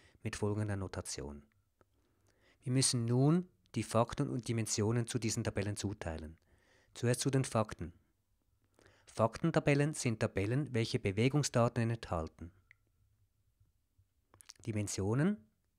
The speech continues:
Dimensionstabellen sind Tabellen, welche statische Daten enthalten. Statische Daten sind Daten, welche sich selten ändern.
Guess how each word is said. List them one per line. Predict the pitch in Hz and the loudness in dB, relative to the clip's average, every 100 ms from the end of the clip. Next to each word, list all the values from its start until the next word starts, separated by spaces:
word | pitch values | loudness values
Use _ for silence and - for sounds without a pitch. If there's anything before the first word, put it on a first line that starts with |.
| _ _ _ _ _ | _ _ _ _ _
Dimensionstabellen | 117 110 110 117 135 147 139 143 | -2 0 2 0 4 4 6 4
sind | 139 113 | 2 0
Tabellen, | 104 - 101 127 123 | -2 0 0 0 0
welche | 113 - | 0 -2
statische | 95 - 110 117 151 147 135 | -6 0 6 6 6 2 2
Daten | 117 117 117 | 2 2 0
enthalten. | 123 - 92 80 - 85 - - - - | -4 -4 -6 -6 -8 -14 -14 -20 -20 -20
Statische | - 110 127 147 143 | 0 2 4 6 4
Daten | 113 104 135 143 | 6 4 4 0
sind | 120 107 | -2 0
Daten, | 98 113 - 117 | 2 2 0 0
welche | 113 110 | 0 -2
sich | - 104 | -4 -2
selten | - 104 113 110 | 0 0 -2 -8
ändern. | 110 101 98 85 85 | -6 -6 -4 -8 -10